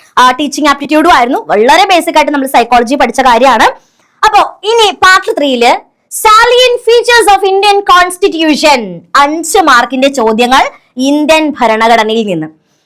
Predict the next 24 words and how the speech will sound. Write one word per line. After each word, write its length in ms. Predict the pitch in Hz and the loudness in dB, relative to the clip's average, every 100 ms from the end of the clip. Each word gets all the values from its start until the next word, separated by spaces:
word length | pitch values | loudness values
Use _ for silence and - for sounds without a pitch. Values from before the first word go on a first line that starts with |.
| - | -2
അല്ലെ? 220 | 302 226 - _ | 0 0 -2 _
വ്യക്തമായിട്ട് 640 | 277 277 427 403 320 302 339 | -2 2 0 2 2 2 0
പറയുവാണെന്നുണ്ടെങ്കിൽ 800 | 294 240 285 285 294 240 240 240 202 - - | 0 2 2 2 0 -2 -2 -2 -4 -6 -6
സോഷ്യൽ 600 | - 311 359 381 392 415 | 2 4 2 2 0 0
സയൻസ് 480 | 403 370 392 440 403 | 0 0 0 -2 0
എന്നൊരു 240 | 311 285 | 0 0
വിഷയം 520 | 285 269 262 359 427 | -2 -6 -2 0 2
നമ്മൾ 260 | 370 262 262 | 0 2 2
എപ്പോ 420 | 254 - - 415 359 | 0 -2 -2 0 0
പഠിക്കാനായിട്ട് 540 | 240 233 254 240 247 | -2 0 0 0 -2
തുടങ്ങിയോ 640 | 247 208 214 254 214 240 - _ _ | -2 0 0 0 0 -2 -4 _ _
അപ്പോഴെല്ലാം 840 | 269 - 403 392 381 392 392 440 403 | -4 0 0 2 2 2 2 2 0
നമ്മളിങ്ങനെ 400 | 302 320 330 339 | -2 0 0 0
throughout 800 | 339 311 320 349 403 440 440 480 | 2 2 4 4 4 2 0 -2
പഠിച്ചുകൊണ്ടേയിരിക്കുന്ന, 1300 | 302 277 339 320 330 349 370 392 311 302 277 254 - _ - | -2 -2 -2 0 2 2 2 2 0 0 0 -2 -4 _ -2
till 140 | 381 | 2
and 260 | 415 415 381 | 2 2 2
now 140 | 381 | 2
ഇപ്പോഴും 360 | 330 320 370 453 403 | 0 -2 -2 0 -2
പഠിച്ചുകൊണ്ടേയിരിക്കുന്ന 800 | 302 320 311 320 330 277 285 | -2 -2 0 2 0 -2 -2
ഒരു 140 | 269 269 | 0 0
ടോപ്പിക്കാണ് 640 | 262 214 277 269 247 220 | -2 -2 -2 0 0 -2
കോൺസ്റ്റിറ്റ്യൂഷൻ. 840 | 214 202 196 202 - 208 196 180 131 - _ _ _ _ _ _ 370 | -4 -4 -4 -10 -16 -10 -10 -8 -12 -14 _ _ _ _ _ _ -4
അപ്പോ 320 | 381 381 | 2 0